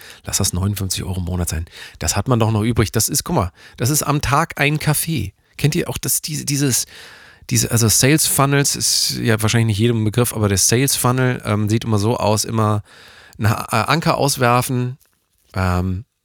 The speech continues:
quasi eine, eine Anzeige schalten und dann gehst du auf diese Scheißseite von diesen dummen Wichsern. Hab ich das wirklich gesagt? Ja.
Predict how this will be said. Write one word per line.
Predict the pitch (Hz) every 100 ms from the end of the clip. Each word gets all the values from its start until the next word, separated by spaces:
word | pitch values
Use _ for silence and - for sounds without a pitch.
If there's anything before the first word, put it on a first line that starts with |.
| _ _ -
quasi | - 90 92
eine, | 87 76
eine | 76 82 -
Anzeige | 117 135 120 107
schalten | - 107 117 113
und |
dann | 95 92
gehst | 110 110
du | 123
auf | -
diese | 101 92 85 - -
Scheißseite | - - 110 113 110 104 120 123
von | 110
diesen | 95 87 82 - - _ _ -
dummen | 117 123 113
Wichsern. | 110 - 123 113 113 110
Hab |
ich | 92
das | 80
wirklich | - 101 -
gesagt? | 127 139 - - _ _ _ _
Ja. | -